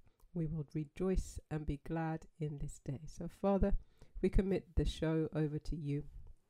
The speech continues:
We pray, Father, that you will put the words in our mouths.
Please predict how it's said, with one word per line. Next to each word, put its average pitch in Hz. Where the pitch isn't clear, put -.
We 170
pray, 180
Father, 165
that 160
you 160
will 151
put -
the 156
words 156
in 151
our 147
mouths. 147